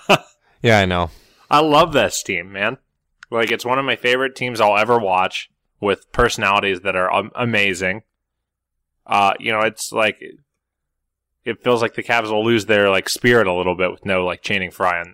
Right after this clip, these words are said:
Speaker 1: on the bench, no R J on the bench.
Speaker 2: Yeah, for sure.
Speaker 1: Um, you know, it'll, it'll be interesting. They have some tough decisions ahead, but
Speaker 2: The return of Dion Waiters.
Speaker 1: Oh, man. They, <laughs> yeah,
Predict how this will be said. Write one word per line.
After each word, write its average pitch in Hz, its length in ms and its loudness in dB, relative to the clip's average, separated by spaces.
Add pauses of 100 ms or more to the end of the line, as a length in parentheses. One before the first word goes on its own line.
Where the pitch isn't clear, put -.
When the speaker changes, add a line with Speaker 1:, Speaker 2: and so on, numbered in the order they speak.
Speaker 1:
on 98 160 -8
the 92 80 -6
bench, 92 460 -10
no 98 180 -2
R 90 180 0
J 87 160 -4
on 90 120 -10
the - 40 -20
bench. - 460 -14 (300)
Speaker 2:
Yeah, 92 280 0
for 98 160 -8
sure. 85 260 -8 (1000)
Speaker 1:
Um, 101 460 -2 (600)
you 123 120 -8
know, 107 200 -4
it'll, 120 200 -2 (160)
it'll 123 280 0
be 120 240 -2
interesting. 95 440 -8
They 90 80 -2
have 123 100 -4
some 139 160 -8
tough 110 200 -2
decisions 92 480 -6
ahead, 87 360 0
but 92 200 -4 (500)
Speaker 2:
The 110 80 -6
return 98 400 0
of 87 100 -4
Dion 85 360 -4
Waiters. 87 420 -8 (680)
Speaker 1:
Oh, 117 60 -10 (200)
man. - 880 -8
They, 123 200 2
<laughs> - 40 -10
yeah, 107 180 -2